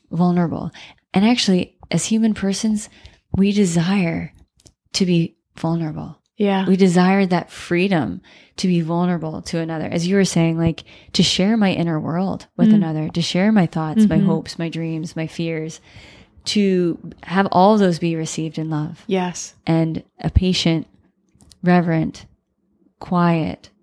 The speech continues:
Speaker 1: loving
Speaker 2: Yeah.
Speaker 1: presence of love.
Speaker 2: Yeah.
Speaker 1: God is a genius.
Speaker 2: Yeah.
Speaker 1: I mean, honestly,
Speaker 2: Yeah.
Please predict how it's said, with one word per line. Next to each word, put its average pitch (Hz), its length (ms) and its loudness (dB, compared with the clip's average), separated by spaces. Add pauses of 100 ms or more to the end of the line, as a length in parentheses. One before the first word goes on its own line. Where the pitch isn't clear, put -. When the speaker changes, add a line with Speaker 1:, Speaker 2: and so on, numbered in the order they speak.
(460)
Speaker 1:
loving 165 600 0 (280)
Speaker 2:
Yeah. 190 400 0 (580)
Speaker 1:
presence 170 540 0 (100)
of 156 160 -8
love. 147 400 -8
Speaker 2:
Yeah. 202 340 2 (1160)
Speaker 1:
God 190 240 0
is 202 200 2
a 160 60 -6
genius. - 760 -4
Speaker 2:
Yeah. 185 340 0
Speaker 1:
I 196 80 2
mean, 214 220 4
honestly, 233 560 2
Speaker 2:
Yeah. 196 300 2